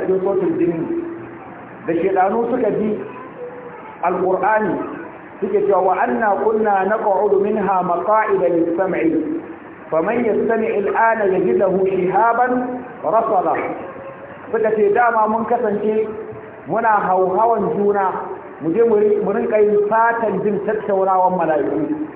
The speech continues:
Annabi Muhammad sallallahu alaihi wa alihi wa sallama ya tabbatar mana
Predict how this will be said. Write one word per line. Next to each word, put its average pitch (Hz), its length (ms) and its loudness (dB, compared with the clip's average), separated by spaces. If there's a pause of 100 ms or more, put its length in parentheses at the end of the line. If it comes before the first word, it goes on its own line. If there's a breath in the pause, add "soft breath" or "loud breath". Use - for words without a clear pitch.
(880)
Annabi 208 340 0
Muhammad 202 480 0 (840)
sallallahu 190 500 2
alaihi 190 340 2
wa 185 160 4 (120)
alihi 196 240 2
wa 180 160 2
sallama 208 400 2 (800)
ya 190 160 2
tabbatar 220 420 0
mana 208 200 0